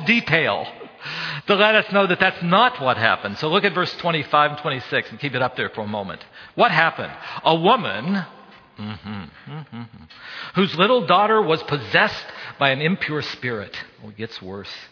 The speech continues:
Came and fell at his feet. This woman was a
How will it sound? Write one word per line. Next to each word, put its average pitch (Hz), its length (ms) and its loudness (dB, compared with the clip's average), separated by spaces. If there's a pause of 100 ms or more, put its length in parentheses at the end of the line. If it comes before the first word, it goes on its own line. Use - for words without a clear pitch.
(280)
Came 147 220 0
and 117 120 -4
fell 120 220 -2
at 95 80 -8
his 104 180 -12
feet. - 260 -16 (920)
This 151 240 -2
woman 160 680 0 (540)
was 127 220 0
a 131 80 -2